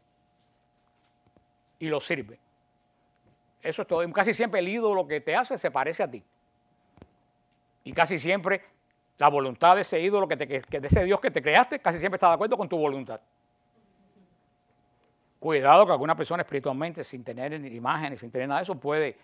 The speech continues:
crearse un ídolo. Una señal de que hay un,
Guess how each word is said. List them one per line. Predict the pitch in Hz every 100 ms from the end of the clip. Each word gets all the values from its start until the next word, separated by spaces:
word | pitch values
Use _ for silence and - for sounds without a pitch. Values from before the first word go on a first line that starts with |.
| _ _ _ _ _ _ _
crearse | - 120 147 147
un | 156
ídolo. | 190 143 - _ _ _ _ _ _ _ _ _ _ _ _ _ _ _ _ _ _ _ _
Una | 147 170
señal | 165 170 185
de | 170 -
que | 135
hay | 139 151
un, | 151